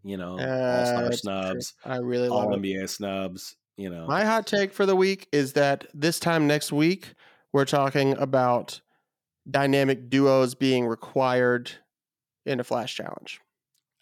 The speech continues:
Speaker 1: Ah, that would be fun.
Speaker 2: And if we're gonna wish that we had bought all of them,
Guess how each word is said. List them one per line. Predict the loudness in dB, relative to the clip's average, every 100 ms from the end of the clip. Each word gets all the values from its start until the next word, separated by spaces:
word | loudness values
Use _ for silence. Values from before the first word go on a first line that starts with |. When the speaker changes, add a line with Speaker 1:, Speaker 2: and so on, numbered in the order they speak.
| -14
Speaker 1:
Ah, | -10 -6 -6 -6 -8 -10 -10
that | -8
would | -6
be | -8
fun. | -10 -12 -12 -16 _ _ _ -4
Speaker 2:
And | 0
if | 0 2
we're | 0
gonna | 2 4
wish | 2 2
that | 0
we | 2
had | 2
bought | 2 0 2
all | 4 4
of | 2 2
them, | 0 0 -4